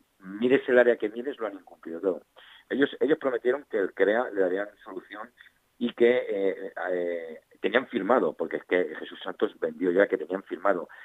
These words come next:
varios convenios con universidades públicas para, eh, que se hicieran campus o que se hicieran, eh, proyectos dedicados a la universidad pública en el crea.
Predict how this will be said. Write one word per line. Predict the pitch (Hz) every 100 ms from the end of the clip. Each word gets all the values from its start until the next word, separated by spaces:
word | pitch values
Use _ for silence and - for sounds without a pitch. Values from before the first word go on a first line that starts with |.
| - -
varios | 104 110
convenios | 104 107 117 -
con | 85
universidades | 82 80 82 92 98
públicas | 113 120 123 123 -
para, | 104 85 - _ _ _
eh, | 87 85 82
que | - 90 -
se | 85
hicieran | 78 - 95 98 -
campus | 123 - 107
o | 82
que | 80
se | -
hicieran, | - 101 98 -
eh, | 80
proyectos | 80 80 87 107 - 151 _ - _
dedicados | 85 85 85 98 127 - - -
a | 82
la | 90
universidad | 85 82 85 101
pública | 104 120 -
en | 90
el | 76
crea. | 87 80